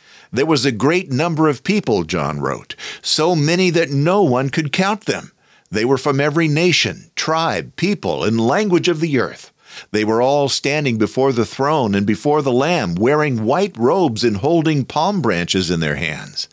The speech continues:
They were shouting in a loud voice, 'Salvation belongs to our God who sits on the throne and to the Lamb.'"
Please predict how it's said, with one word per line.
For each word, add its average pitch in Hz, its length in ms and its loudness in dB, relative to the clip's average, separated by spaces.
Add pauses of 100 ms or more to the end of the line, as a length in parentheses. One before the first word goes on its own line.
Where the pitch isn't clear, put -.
(360)
They 131 120 0
were 147 160 2
shouting 170 520 0
in 143 100 0
a 139 60 2
loud 151 340 0
voice, 139 560 0 (240)
'Salvation 170 800 0
belongs 180 540 2
to 170 160 4
our 180 200 2
God 131 460 0
who 120 120 4
sits - 380 0
on 147 140 0
the 120 100 0
throne 131 480 0
and 92 160 -2
to 110 100 0
the 104 120 2
Lamb.'" 98 580 -2